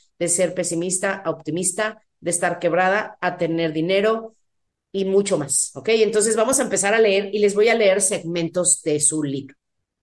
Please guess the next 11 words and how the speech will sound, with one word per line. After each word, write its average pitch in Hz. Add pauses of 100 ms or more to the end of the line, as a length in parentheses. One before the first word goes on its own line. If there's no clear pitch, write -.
(340)
Este 185
libro 196
se 165
llama, 208
este 226
es 175
muy 370
flaquito, 190 (240)
lo 147
pueden 190
comprar, 180